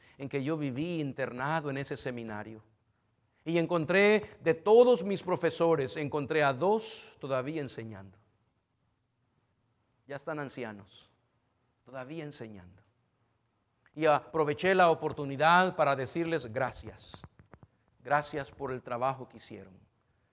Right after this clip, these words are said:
Gracias porque con su manera de enseñar y su vida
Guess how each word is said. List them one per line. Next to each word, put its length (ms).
Gracias 440
porque 300
con 180
su 140
manera 440
de 80
enseñar 560
y 60
su 180
vida 360